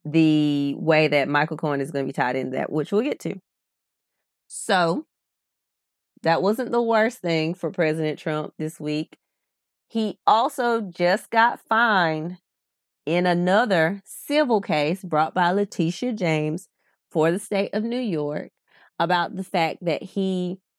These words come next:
was overinflating and undervaluing his properties at times where it would benefit him, which actually cheated the companies out of, like, millions of dollars of interest and things like that. It's fraud.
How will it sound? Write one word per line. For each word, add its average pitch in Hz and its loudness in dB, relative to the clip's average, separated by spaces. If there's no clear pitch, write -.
was 160 0
overinflating 202 0
and 269 2
undervaluing 185 2
his 196 -2
properties 180 -2
at - -2
times 202 0
where 165 2
it 151 0
would 160 -2
benefit 170 -2
him, 226 0
which 180 0
actually 175 0
cheated 180 2
the 170 0
companies 196 0
out 165 4
of, 165 -4
like, 160 2
millions 170 0
of 165 -4
dollars 156 2
of 147 -6
interest 147 -6
and 147 -14
things 143 -6
like 143 -2
that. 127 0
It's 214 -2
fraud. 208 0